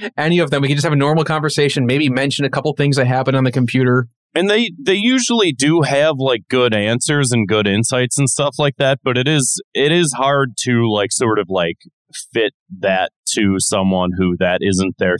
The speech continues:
Speaker 2: thing, and I think opening it up a little
Speaker 1: Yeah.
Speaker 2: more makes it easier just to be like, "Oh, what a," you know, eh,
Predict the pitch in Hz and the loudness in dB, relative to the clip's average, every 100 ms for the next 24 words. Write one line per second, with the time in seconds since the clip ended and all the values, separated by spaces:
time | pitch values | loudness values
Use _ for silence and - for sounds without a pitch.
0 | - 98 92 98 92 90 92 92 85 92 | -2 -4 0 0 0 -2 -4 -6 -4 -4
1 | 90 95 92 87 85 85 90 90 87 92 | -2 -2 -2 0 -2 -2 -2 -2 0 0
2 | 107 90 85 85 - 95 101 98 - 104 | 0 -2 -2 -4 -6 -6 -4 -2 -4 -2
3 | 98 110 95 107 104 92 95 - 92 92 | 0 0 2 2 0 0 -4 -4 -4 -2
4 | 92 87 87 139 120 101 110 120 120 120 | 0 0 0 0 0 0 0 0 0 0
5 | 92 104 | 0 -2